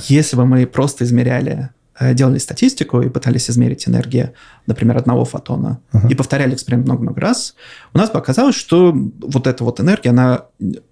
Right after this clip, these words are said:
Speaker 1: э, имеет распределение дов-, довольно, м, точнее, неопределённость довольно большую.
Speaker 2: Мгм.
Speaker 1: Мы точно не знаем, какая именно энергия была.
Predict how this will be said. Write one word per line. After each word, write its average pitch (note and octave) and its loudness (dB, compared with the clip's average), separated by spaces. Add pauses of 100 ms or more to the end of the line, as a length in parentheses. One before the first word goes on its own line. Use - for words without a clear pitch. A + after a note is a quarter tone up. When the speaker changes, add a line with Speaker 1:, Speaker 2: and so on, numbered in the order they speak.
(100)
Speaker 1:
э, A#2+ 2
имеет C#3+ 2
распределение D3 2
дов-, A#2+ 0
довольно, C3+ 2 (640)
м, - -4
точнее, - 2
неопределённость C3+ 2
довольно C3+ 2
большую. - -4
Speaker 2:
Мгм. A2+ 4
Speaker 1:
Мы E3+ 4
точно F#3 0
не A#2+ 6
знаем, C3+ 0
какая B2+ -2
именно B2 4
энергия - -2
была. - -4